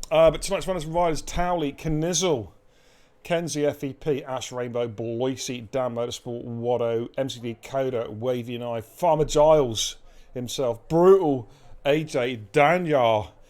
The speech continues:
uh, Scattergold, Midfield Maestro, Charles, uh, Mister Merlin, and, uh, Bruno G thirty-nine. That's tonight's lineup. And, um, I'll jump on a border car.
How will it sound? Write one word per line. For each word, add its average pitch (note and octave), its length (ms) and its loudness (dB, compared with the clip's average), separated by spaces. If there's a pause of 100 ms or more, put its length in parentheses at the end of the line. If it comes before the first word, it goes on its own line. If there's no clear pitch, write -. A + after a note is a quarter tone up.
(260)
uh, C#3+ 120 -2
Scattergold, C#3 840 0
Midfield C#3+ 380 -2
Maestro, C3 420 -4
Charles, C#3+ 640 0
uh, D#3+ 80 -8
Mister D#3 360 -4
Merlin, D3 680 2
and, C3 280 -4
uh, C3+ 140 -2
Bruno B2+ 760 0
G B2 580 -10 (500)
thirty-nine. A#2+ 1400 -6
That's - 240 -10
tonight's A#2+ 340 -8
lineup. B2 500 -4
And, A#2+ 440 -2
um, A#2+ 400 -4 (360)
I'll D#3 80 -12
jump C#3+ 220 -4
on C#3 60 -8
a C3 40 -6
border B2+ 260 -4
car. C3 280 -2